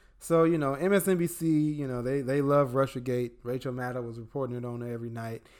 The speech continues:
And Trump won because, like, you know, it was, you know, Russia, you know, um, had agents on Facebook, and they got your grandma to vote for the racist guy. <laughs> The openly racist guy. 'Cause let's, let's be honest, Biden is racist too.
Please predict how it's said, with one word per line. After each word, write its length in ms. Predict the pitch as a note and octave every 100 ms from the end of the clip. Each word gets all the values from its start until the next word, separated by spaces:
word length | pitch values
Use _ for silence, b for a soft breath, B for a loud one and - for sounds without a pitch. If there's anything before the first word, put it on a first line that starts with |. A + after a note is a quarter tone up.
| b b
And 260 | A#2+ A#2 A2+
Trump 300 | - F3+ C#3
won 320 | C#3 C#3+ C3
because, 340 | A#2+ B2+ A#2
like, 240 | A#2 A#2 C3+
you 100 | A#2+
know, 160 | G#2+
it 60 | A#2
was, 320 | A#2+ A2+ - _ b b b
you 120 | C3
know, 100 | A#2
Russia, 580 | A2 C#3+ D#3+ E3 D3+ C#3 A#2+
you 160 | B2+ B2+
know, 420 | A#2 A#2+ A2+ A2+
um, 260 | B2+ A2+ G#2+
had 320 | C#3 C#3 C3
agents 420 | B2 D3 C#3+ C3
on 140 | B2 A2
Facebook, 560 | E3 D#3+ D3 D3+ D3 - b b
and 140 | - B2+
they 100 | D3
got 240 | D3+ D3
your 120 | D3+
grandma 340 | B2+ C3+ B2+ B2
to 80 | A2+
vote 180 | A#2+
for 160 | A#2 A#2+
the 80 | A2
racist 380 | G#2+ G#2 G2 G#2
guy. 240 | F#2+ E2+ -
<laughs> 100 | -
The 440 | E3 B2 - - A3
openly 320 | B3+ B3+ F3+
racist 340 | D#3 C3+ B2+
guy. 220 | A#2+ G#2 A2
'Cause 100 | F#3+
let's, 240 | A3 E3+ -
let's 200 | F3+ D3
be 160 | C#3 A#2
honest, 400 | F#2+ G2 - B2+
Biden 300 | C3+ C#3 B2+
is 160 | A2
racist 360 | G#2 F#2+ -
too. 120 | -